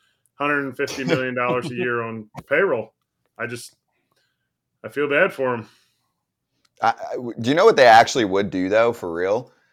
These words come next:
Speaker 2: They would, to spite that a floor would come eventually, what they do is they just get to that floor by, um,
Speaker 1: A
Speaker 2: essentially
Speaker 1: dollar?
Speaker 2: kind of buying prospects, if that makes sense.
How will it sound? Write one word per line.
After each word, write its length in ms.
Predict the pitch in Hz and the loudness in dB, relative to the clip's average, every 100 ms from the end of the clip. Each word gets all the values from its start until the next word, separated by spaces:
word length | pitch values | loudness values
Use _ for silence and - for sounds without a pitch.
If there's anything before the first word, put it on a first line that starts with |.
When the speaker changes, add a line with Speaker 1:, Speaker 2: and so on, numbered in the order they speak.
| _ _ 104 | _ _ -8
Speaker 2:
They 220 | 101 113 | -2 0
would, 320 | 113 110 117 | 0 -4 -8
to 120 | 135 | -8
spite 520 | - - - 117 151 - _ | -8 -6 0 2 2 -6 _
that 220 | 107 107 104 | -2 -2 -2
a 40 | |
floor 340 | 101 107 107 113 | -8 -4 -2 -2
would 220 | 98 104 | -2 -4
come 200 | - 101 110 | -6 -10 -8
eventually, 680 | 92 92 - 131 135 135 127 | -8 -10 -8 -4 -4 -6 -10
what 120 | 101 | -6
they 140 | 110 | -4
do 260 | 101 120 117 | -2 -2 0
is 120 | 101 | 0
they 100 | 98 | -4
just 380 | 92 - 117 - | -6 -4 -6 -4
get 200 | 110 104 | -2 -2
to 80 | - | -4
that 220 | 95 90 | -4 -4
floor 220 | - 92 87 | -6 -8 -6
by, 400 | 85 87 87 - _ - | -6 -6 -6 -8 _ -16
um, 460 | 82 80 78 80 87 _ _ _ _ _ _ | -14 -14 -14 -16 -20 _ _ _ _ _ _
Speaker 1:
A 40 | 110 | -4
Speaker 2:
essentially 400 | 165 156 143 117 | -2 0 0 0
Speaker 1:
dollar? 180 | 98 - _ | -2 -10 _
Speaker 2:
kind 160 | 135 131 | -6 -4
of 180 | 90 - | -6 -2
buying 360 | 113 120 113 92 | 0 0 -2 -6
prospects, 600 | - 104 104 87 80 87 | -2 -2 -2 -8 -10 -6
if 80 | |
that 180 | 90 85 | -2 -2
makes 240 | 87 82 - | -4 -8 -10
sense. 320 | 85 - | -14 -14